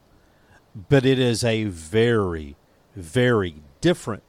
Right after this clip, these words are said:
kind of N I L team. And honestly, I would tell you that if you're trying to build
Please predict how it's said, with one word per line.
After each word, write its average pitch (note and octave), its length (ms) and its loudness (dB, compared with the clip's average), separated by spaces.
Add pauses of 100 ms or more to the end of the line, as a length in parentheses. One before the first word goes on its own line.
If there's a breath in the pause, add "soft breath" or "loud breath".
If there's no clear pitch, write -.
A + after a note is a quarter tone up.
(540 soft breath)
kind A#2+ 220 2
of F#2+ 80 -4
N A#2 120 0
I A2 120 0
L A2 140 2
team. F3 320 -4
And C#3+ 80 -2
honestly, E3+ 440 -4
I C3+ 60 0
would B2+ 220 -4
tell D#3+ 180 -4
you E3 120 -2
that C3+ 80 -2
if - 120 -4
you're B2+ 140 -4
trying D#3 380 -6
to A#2+ 100 -2
build C3 640 -2